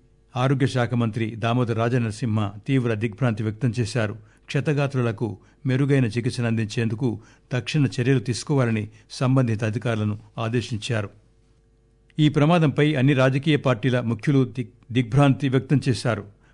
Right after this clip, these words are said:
ప్రదేశ్ కాంగ్రెస్ కమిటీ అధ్యక్షులు మహేష్ కుమార్ గౌడ్,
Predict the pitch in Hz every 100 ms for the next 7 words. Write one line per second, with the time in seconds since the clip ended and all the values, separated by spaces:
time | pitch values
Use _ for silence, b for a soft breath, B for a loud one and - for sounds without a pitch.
0 | b 135 135 147 - 139 127 117 - 123
1 | 107 120 113 120 135 117 104 127 120 131
2 | 107 131 120 113 104 123 120